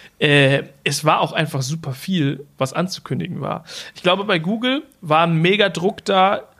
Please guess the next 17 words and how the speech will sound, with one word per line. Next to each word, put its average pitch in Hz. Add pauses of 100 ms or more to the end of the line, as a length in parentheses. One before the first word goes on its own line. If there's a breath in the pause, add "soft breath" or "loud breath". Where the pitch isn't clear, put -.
dass 165
sie 175
sich 160
jetzt 156
beweisen 135
mussten. 131 (380 loud breath)
Weil 151
gerade 165 (120)
Microsoft 165
und 147
OpenAI 147
sind 147
so 156
vorgeprescht 151
in 156
der 131
K-I-Welt, 147